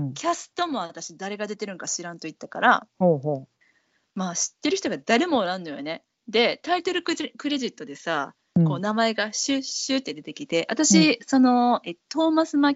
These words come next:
Speaker 2: ケンジーさんと、
Speaker 1: うん。
Speaker 2: あと、アニャ・テイラー・ジョイさんも、
Speaker 1: うん。
Speaker 2: 今回が初めてなの、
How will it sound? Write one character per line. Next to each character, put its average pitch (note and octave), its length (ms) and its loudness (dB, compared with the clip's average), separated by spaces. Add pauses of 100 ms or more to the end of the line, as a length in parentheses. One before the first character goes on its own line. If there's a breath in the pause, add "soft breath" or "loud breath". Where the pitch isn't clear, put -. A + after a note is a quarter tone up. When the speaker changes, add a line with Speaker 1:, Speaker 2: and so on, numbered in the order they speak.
Speaker 2:
ケ C#4 180 0
ン A#3+ 60 0
ジ F3 120 -8
ー D#3 140 -12
さ D3+ 200 -10
ん D3 80 -10
と、 C4+ 380 2 (140)
Speaker 1:
う F#3+ 40 4
ん。 F3 120 6
Speaker 2:
あ F3+ 80 0
と、 F3 320 -4
ア B3 80 2
ニ C#4 100 8
ャ・ C4+ 60 4
テ C4+ 160 0
イ C4 40 2
ラ B3+ 120 2
ー・ - 20 0
ジ A#3+ 100 -4
ョ A#3 60 -2
イ G3+ 40 -6
さ D3 180 -10
ん D#3 100 -10
も、 D#3 340 -8 (120)
Speaker 1:
う F3+ 40 6
ん。 - 20 6
Speaker 2:
今 C#4+ 320 6
回 F3 180 0
が - 80 -14
初 A#3+ 220 0
め A3 80 0
て F3 100 -8
な C#3+ 100 -8
の、 C3+ 160 -12